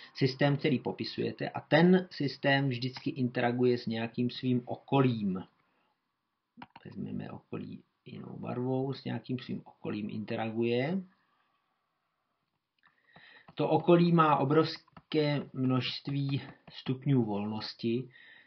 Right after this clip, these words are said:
takže při té interakci často plyne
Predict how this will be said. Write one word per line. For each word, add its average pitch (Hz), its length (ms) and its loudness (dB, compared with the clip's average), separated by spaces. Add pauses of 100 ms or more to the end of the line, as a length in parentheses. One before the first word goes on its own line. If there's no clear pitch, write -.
(120)
takže 120 280 -2
při 160 200 0
té 165 180 2
interakci 123 1400 0 (960)
často 123 760 -2
plyne 127 540 4